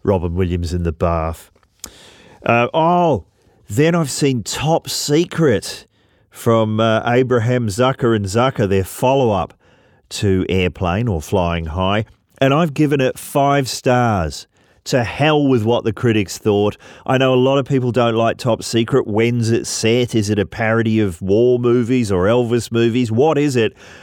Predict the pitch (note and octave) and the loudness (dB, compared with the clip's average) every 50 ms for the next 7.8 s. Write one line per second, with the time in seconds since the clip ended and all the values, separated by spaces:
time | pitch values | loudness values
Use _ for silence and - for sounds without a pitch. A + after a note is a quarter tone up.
0 | - - _ D3 E3+ F#3 F#3 E3+ D3 G#2 - C#3+ B2+ B2+ B2 G2+ E2+ - _ _ | -20 -6 _ 0 2 2 2 0 -2 -4 -2 2 2 4 4 2 0 -4 _ _
1 | _ _ _ _ _ _ _ _ - C3+ C#3 C3 - - C#3 B2 - - - - | _ _ _ _ _ _ _ _ 0 0 2 2 0 -2 -4 -4 -2 -6 -8 -4
2 | - C#3+ C#3 D#3 D#3 D3 D3 C#3 C#3 C3 A2 G2 - A#2 B2+ C3 C3 C3 B2+ - | -2 -2 -2 0 0 0 0 0 0 -2 -4 -4 -2 0 2 2 4 2 0 -2
3 | - _ _ _ G#2+ G#2+ G2 G#2+ D3 D3+ D3 - - C#3+ C3 A#2 G#2 A#2+ A#2 A#2 | -4 _ _ _ -14 -10 -2 0 2 2 2 0 0 0 0 0 0 2 2 2
4 | A#2 - - - A2 G2 F#2+ F#2 F2+ - - - - G2 F2+ F2+ F2 D#2+ D#2 E2+ | 0 0 -2 -4 -4 -2 0 -2 -2 -4 -6 -6 -4 -2 -2 0 -2 -2 -2 -2
5 | E2+ - - - - - - B2 A#2+ B2 C3 B2 A#2+ A#2 A2 A2 A2+ A#2 A#2 G#2 | -2 -4 -8 -16 -16 -6 -2 0 0 2 2 2 2 2 2 2 2 2 2 2
6 | A2+ A2 G#2 F#2 - - - _ - F2 E2 G#2+ G#2+ A2 A2 A2 G#2+ G2+ G2+ F#2+ | 2 0 0 -2 -4 -12 -20 _ -18 -6 -2 0 2 2 2 2 2 2 2 0
7 | F#2 F2 E2 D#2+ D2+ F2 F2+ F2+ E2 E2 D#2 D2 C#2 D2 F2+ | 0 -2 -4 -6 -4 -2 0 0 0 0 -2 -2 -2 -2 -4